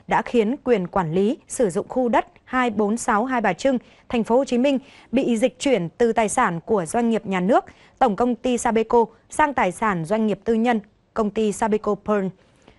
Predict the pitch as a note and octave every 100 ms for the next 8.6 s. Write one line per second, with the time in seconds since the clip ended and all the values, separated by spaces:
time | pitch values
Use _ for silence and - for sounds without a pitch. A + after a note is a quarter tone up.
0 | _ - D#4 - C#4 G3 B3 B3 F3+ A3+
1 | G3 - D#4 - E4+ F#4+ - _ - B3+
2 | D#4 C4+ A#3+ A#3+ C#4 B3 A#3+ A3+ E4+ E4+
3 | A3 F#3 D4 - - A#3 G3+ F#3+ E3 F#3
4 | C4+ - _ A3 F#3+ A#3+ E4+ - _ -
5 | A#3+ E3+ G#3 - A#3 C#4+ - B3+ A3 F#3+
6 | E3+ G3 G#3 F#3+ - _ _ _ _ _
7 | - D4 D4 C#4 G#3 B3+ C#4 G#3+ E4+ C#4
8 | C4 F#3 A#3 A3 D4